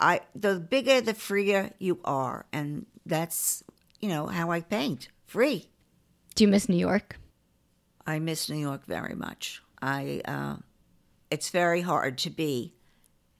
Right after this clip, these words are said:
Speaker 1: out of New York where you believe it's the scene. But unbelievable, Florida has got Wynmore, and it has,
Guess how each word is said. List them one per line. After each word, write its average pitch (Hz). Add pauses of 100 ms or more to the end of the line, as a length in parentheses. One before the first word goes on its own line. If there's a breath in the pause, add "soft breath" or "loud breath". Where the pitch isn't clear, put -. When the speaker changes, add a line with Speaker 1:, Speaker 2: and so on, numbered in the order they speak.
(140)
Speaker 1:
out 156
of 151
New 151
York 143
where 147
you 147
believe 156
it's -
the 139
scene. 135 (560 soft breath)
But 160 (1300 soft breath)
unbelievable, 202 (220)
Florida 196
has 180
got 165 (500)
Wynmore, 175 (460)
and 147
it 147
has, 143